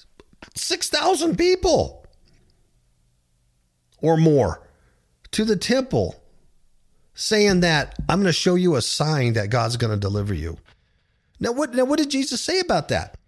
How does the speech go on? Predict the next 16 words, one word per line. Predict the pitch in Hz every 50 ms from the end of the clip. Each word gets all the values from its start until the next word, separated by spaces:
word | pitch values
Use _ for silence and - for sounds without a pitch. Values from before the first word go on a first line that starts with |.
| _ _ _ -
"Many | 135 143 143 151 165 185 214 208
false | - - - 175 190 190 -
prophets | - 208 196 262 285 -
come, | - 185 156 147
many | 165 202 233
Christs | - - - - 185 214 294 311 - -
will | 185 143 117
come, | - - 143 107 87 80 90
many | 120 147 190 208
Messiahs | 202 196 196 - - 190 214 240 220 -
will | - 151
come | - - 180 170 160
in | 143 139
my | 139 139
name, | 147 160 180 214 220 196
saying, | - - 160 147 143 127 120 -